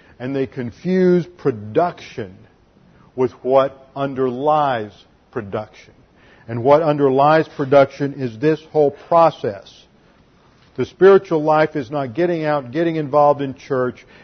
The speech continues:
getting involved in all sorts of spiritual activities. That's putting the cart before the horse. The spiritual life starts with learning and understanding doctrine. I would rather have a church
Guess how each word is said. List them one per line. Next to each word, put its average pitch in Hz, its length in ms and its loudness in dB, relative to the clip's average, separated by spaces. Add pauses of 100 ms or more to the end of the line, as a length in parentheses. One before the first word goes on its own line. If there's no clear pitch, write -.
(140)
getting 170 260 2
involved 143 400 0
in 135 80 -8
all 151 280 -2
sorts 156 300 -4
of 123 80 -14
spiritual 143 560 -2
activities. 123 680 -8 (560)
That's 160 240 -2 (300)
putting 165 260 -4
the 127 80 -8
cart 151 480 -2
before 139 340 0
the 120 120 -6
horse. 120 460 0
The 123 100 -12
spiritual 175 560 -4
life 147 260 -2
starts 147 420 -4
with 120 160 -8
learning 147 680 -8
and 131 160 -18
understanding 135 920 -12
doctrine. 139 500 -8 (540)
I 160 80 2
would 151 160 -2
rather 165 260 0
have 151 220 -2
a 120 60 -4
church 131 560 0